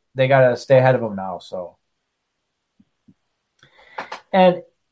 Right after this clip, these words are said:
in Division Two, they kinda have your super regions, one, two, three, and four. And there's the Beavers making it in se-,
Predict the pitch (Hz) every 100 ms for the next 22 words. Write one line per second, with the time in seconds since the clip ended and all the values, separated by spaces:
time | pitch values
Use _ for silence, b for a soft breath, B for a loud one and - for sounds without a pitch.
0 | _ - 214 220 277 277 269 196 233 220
1 | 175 180 156 147 151 135 147 139 - 160
2 | 165 143 151 143 147 117 131 135 143 139
3 | 139 135 131 135 131 143 143 _ _ _
4 | _ _ _ - 143 147 139 139 139 131
5 | 131 127 120 123 123 117 113 131